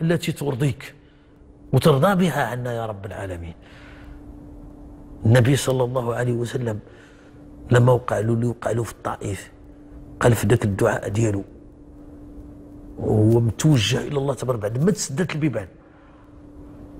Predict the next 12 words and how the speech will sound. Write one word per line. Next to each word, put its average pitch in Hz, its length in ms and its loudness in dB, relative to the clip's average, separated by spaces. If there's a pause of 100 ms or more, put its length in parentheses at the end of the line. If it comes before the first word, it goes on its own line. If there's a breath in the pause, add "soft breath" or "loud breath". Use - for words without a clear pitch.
قال 113 140 4
في - 100 0
الدعاء 104 380 2
ديالو: 117 320 2 (520 loud breath)
"إن 131 260 4
لم 117 200 0
يكن 113 460 -4
بك 113 240 -4
علي 113 440 -2
غضب 180 440 2
فلا 180 280 -4
أبالي". 104 320 -8